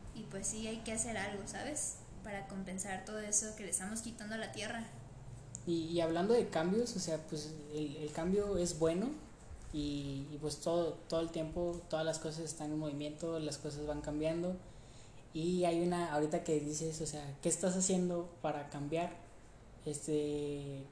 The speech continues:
Speaker 2: no, no necesariamente tu entorno. O sea, primero, primero tú te tienes que cambiar para poder hacer un cambio.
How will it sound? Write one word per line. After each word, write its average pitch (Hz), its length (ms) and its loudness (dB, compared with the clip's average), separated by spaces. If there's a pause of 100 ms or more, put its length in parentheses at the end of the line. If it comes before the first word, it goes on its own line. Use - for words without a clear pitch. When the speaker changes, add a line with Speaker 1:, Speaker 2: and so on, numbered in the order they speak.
Speaker 2:
no, 165 260 6
no 175 180 4
necesariamente 185 640 6
tu 185 120 -2
entorno. 151 360 2 (200)
O 147 40 -6
sea, 147 100 -6
primero, 151 760 2 (400)
primero 151 680 2 (100)
tú 180 180 4
te 185 120 -2
tienes 170 260 0
que - 80 -12
cambiar 175 400 2
para 143 220 0
poder 147 180 2
hacer 151 200 0
un 143 80 -4
cambio. 139 260 -4